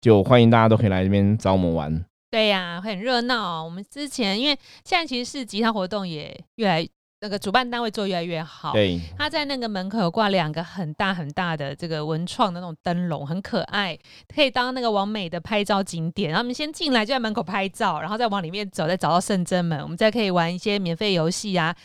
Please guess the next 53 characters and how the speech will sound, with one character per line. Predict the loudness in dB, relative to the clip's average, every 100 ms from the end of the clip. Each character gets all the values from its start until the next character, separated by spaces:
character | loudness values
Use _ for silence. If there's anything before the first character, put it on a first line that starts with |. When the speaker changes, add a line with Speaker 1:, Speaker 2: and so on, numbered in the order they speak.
| -20 -2
Speaker 2:
还 | 0
有 | 0
一 |
些 | -2
跟 | -6 -4
大 | -4
家 |
结 | -4 -6 -4
缘 | -4 -2
占 | -2 -2 -4
卜， | -4 -4
都 | 0 0
只 | 0
要 | -6
一 | -6
百 | -6 -6 -6
块。 | -6 -4 -4 -6 _ _ _ -6
我 | 0
觉 | 2
得 |
很 | 2
划 | 0 0 0
算， | 0
大 | 0
家 | -2
一 |
定 | -4
要 | -6
来 | -6
走 | -6 -6
走， | -6 -6 -8 4
错 | 6
过 | 6
这 | 4
个 | 0
机 | -6 -6
会 | -4
真 | -4 -6
可 | -2 0
惜。 | 0 -2
我 | 0
们 | 2
现 | 2
在 |
一 | 0
个 | 0
月 | 2 2
只 | 2
有 | 2 0 -8 -18 -10
一 | -8
次 | -2 0
或 | 2 2
两 | 0